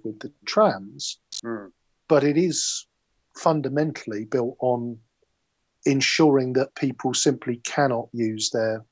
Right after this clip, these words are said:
Speaker 1: their cars to get to work.
Speaker 2: Yeah,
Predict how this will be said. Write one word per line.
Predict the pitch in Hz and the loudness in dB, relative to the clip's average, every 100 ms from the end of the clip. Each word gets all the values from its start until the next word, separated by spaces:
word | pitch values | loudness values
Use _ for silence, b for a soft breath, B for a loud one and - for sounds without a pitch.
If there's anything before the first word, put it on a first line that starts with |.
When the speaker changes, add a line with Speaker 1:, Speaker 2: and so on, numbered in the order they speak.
| _ _ _ _ _ _ | _ _ _ _ _ _
Speaker 1:
their | 135 120 | 2 2
cars | - 139 120 113 | 2 2 2 0
to | - | -2
get | 127 127 | -4 -4
to | 113 | -2
work. | 135 90 - - _ _ _ _ _ _ B B B B B _ | -2 -2 -8 -20 _ _ _ _ _ _ B B B B B _
Speaker 2:
Yeah, | 233 196 | 6 6